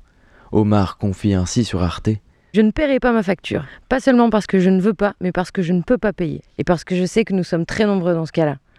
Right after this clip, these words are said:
Speaker 2: Si on paye nos factures, comment on mange ?
Speaker 1: Mark, interrogé par R F I, commente.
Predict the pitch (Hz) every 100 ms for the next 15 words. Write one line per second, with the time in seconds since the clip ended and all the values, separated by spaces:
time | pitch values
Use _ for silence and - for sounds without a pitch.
0 | _ _ _ - 180 165 202 196 185 165
1 | - 160 139 - 220 233 196 175 156 131
2 | - - 92 90 110 - - _ _ -
3 | 110 123 104 107 123 104 95 85 - 107
4 | - _ _ _ - 110 85 -